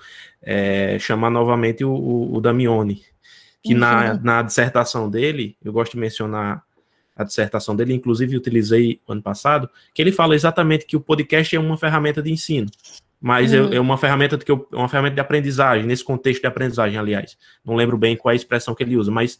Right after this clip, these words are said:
Speaker 1: é uma ferramenta para o professor aprender.
Speaker 2: É.
Speaker 1: Então, é também, não é um ensino formal. É ensino, é uma, uma forma de eu aprender, mas eu não estou obrigatoriamente querendo ensinar ninguém. Estamos aqui numa
Speaker 2: Uhum.
Speaker 1: conversa, estamos aqui no bate-papo,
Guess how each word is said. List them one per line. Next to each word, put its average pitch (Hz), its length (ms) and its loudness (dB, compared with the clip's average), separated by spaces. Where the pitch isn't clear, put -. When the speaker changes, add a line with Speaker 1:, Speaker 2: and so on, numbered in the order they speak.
Speaker 1:
é 165 80 2
uma 226 160 0
ferramenta 202 420 0
para 196 160 -2
o - 20 0
professor 196 400 -2
aprender. 180 600 0
Speaker 2:
É. 196 160 -2
Speaker 1:
Então, 165 200 -2
é 190 160 4
também, 185 400 2
não 170 160 0
é 180 60 -2
um 202 80 0
ensino 143 300 -2
formal. 113 520 -2
É 127 100 0
ensino, 135 480 -2
é 107 40 0
uma, 113 280 0
uma 110 420 -4
forma 113 320 -2
de 113 140 -2
eu 113 140 4
aprender, 135 400 2
mas 165 180 -2
eu 175 60 2
não 175 100 0
estou 170 220 -2
obrigatoriamente 160 640 2
querendo 160 240 -2
ensinar 165 320 -6
ninguém. 160 340 0
Estamos 110 280 0
aqui 117 200 2
numa 120 160 2
Speaker 2:
Uhum. - 40 -8
Speaker 1:
conversa, 120 540 2
estamos 107 240 -4
aqui 107 140 -6
no 107 40 -4
bate-papo, 107 640 -2